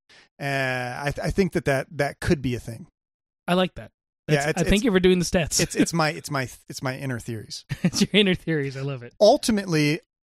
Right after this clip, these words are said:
Speaker 1: between those two classes, between those two, there's eight hundred eight minutes, thirteen point four six hours of content.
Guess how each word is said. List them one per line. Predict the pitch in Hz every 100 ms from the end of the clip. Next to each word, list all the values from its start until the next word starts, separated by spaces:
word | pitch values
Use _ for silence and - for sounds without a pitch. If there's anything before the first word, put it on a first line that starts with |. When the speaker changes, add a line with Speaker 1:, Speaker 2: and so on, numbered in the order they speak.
| 143
Speaker 1:
between | 170 214 220
those | 208 175
two | 196
classes, | 175 156 127 117 123 117
between | 151 160 196 196
those | 170 160
two, | 131 123
there's | 127 -
eight | 208 214
hundred | 196 185 180 -
eight | 156 -
minutes, | 139 120 - - - _ _ - - _ -
thirteen | - - 233 233 - 226 208
point | - 180 -
four | - 202 220 214
six | - 208 - - 160
hours | 175 185 147 123 117
of | -
content. | - 160 165 - 117